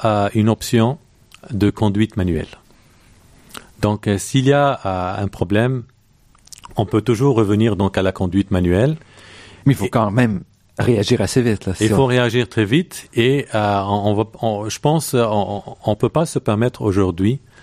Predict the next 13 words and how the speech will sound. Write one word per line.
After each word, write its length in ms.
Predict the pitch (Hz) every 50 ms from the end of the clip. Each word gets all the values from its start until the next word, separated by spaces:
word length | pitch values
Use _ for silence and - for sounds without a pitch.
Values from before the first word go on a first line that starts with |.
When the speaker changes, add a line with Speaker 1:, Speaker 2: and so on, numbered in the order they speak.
| - - - - - - - -
Speaker 1:
euh, 280 | 104 95 95 92 92 92
de, 160 | 87 92 98
euh, 640 | 98 98 95 92 92 92 90 90 87 85 85 85 85
d'être 1120 | 87 87 85 87 - - - - - - 101 - - - 113 104 120 123 - - - -
au 60 | 107 95
volant 340 | 101 107 107 110 113 117
de, 420 | 110 92 98 95 92 90 87 87 82
de, 100 | 87 98
de 120 | 87 - 104
ces 140 | - -
voitures, 460 | 101 90 98 - - - 113 110 92 92
euh, 180 | 90 87 87
t-, 180 | - - -